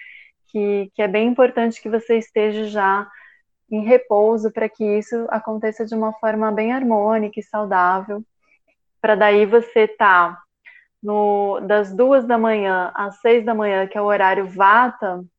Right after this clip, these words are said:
da, da noite, né, que, que emenda com, com a manhã, é o horário ali que você vai ter condições, se você fez essa digestão mais profunda no horário pita da noite,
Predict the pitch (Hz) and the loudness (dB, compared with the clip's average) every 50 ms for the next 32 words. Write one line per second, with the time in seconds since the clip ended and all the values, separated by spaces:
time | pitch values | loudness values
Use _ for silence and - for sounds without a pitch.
0 | _ _ _ _ _ _ _ _ _ _ _ _ _ _ _ _ _ - _ _ | _ _ _ _ _ _ _ _ _ _ _ _ _ _ _ _ _ -20 _ _
1 | _ - 226 208 196 190 190 190 190 190 185 185 185 185 185 185 185 - _ _ | _ -12 -8 -4 -2 0 0 0 0 -2 -4 -6 -8 -10 -12 -14 -16 -20 _ _
2 | _ - 185 202 190 190 185 180 185 190 202 220 240 247 240 233 - - 202 190 | _ -10 -6 -4 -4 -4 -2 -2 0 2 4 6 6 6 4 2 -4 -12 -10 -8
3 | 190 196 202 190 - _ - 190 185 170 _ _ _ 190 185 180 180 208 _ _ | -6 -6 -6 -6 -10 _ -12 -12 -12 -12 _ _ _ -16 -16 -16 -16 -20 _ _
4 | _ _ - 202 196 196 202 208 208 214 208 196 196 190 - - 196 190 185 185 | _ _ -10 -8 -4 -2 0 0 0 -2 -2 -4 -6 -8 -10 -14 -12 -10 -8 -8
5 | 185 185 - _ _ - 392 392 370 370 359 180 180 185 190 208 226 247 254 247 | -8 -10 -12 _ _ -20 -18 -12 -8 -6 -6 -4 -4 -4 -2 2 4 4 4 2
6 | 240 233 - - - - - - - - - - - _ _ _ - 208 208 208 | 0 -2 -8 -18 -20 -20 -20 -20 -20 -20 -20 -20 -20 _ _ _ -6 -4 -2 0
7 | 208 208 214 214 208 214 208 208 214 226 226 226 220 220 226 226 226 - 220 214 | 0 2 2 2 4 4 4 4 4 4 4 4 2 2 0 -2 -2 -4 -4 -4
8 | 233 220 - 247 226 208 214 214 220 220 220 240 220 226 - - 247 269 302 285 | -4 -4 -4 -6 -4 -2 0 0 0 0 -2 -4 -6 -4 -2 -2 0 2 2 0
9 | 311 254 196 - - 226 214 208 208 208 - 214 190 208 202 - 214 208 - 226 | 0 -4 -6 -4 0 0 2 2 0 -2 -4 -4 -4 -4 -2 -2 -4 -2 2 2
10 | 226 233 240 254 254 - 240 214 196 196 196 220 220 214 - - 214 202 196 196 | 4 4 4 4 4 2 0 -2 -2 -2 0 2 2 2 0 -4 -4 -2 0 0
11 | 196 202 208 - _ - 226 226 220 - - - 240 226 226 220 202 202 196 196 | 0 0 -2 -2 _ 0 0 0 0 -2 -4 -2 0 2 2 2 0 0 0 0
12 | 202 196 196 196 196 208 202 196 - 214 208 - 214 190 202 190 190 190 202 220 | 0 2 4 4 4 2 2 0 -4 -8 -12 -10 -8 -6 -6 -4 -2 0 2 4
13 | 240 254 254 240 247 - - 220 | 6 4 4 2 -2 -10 -18 -20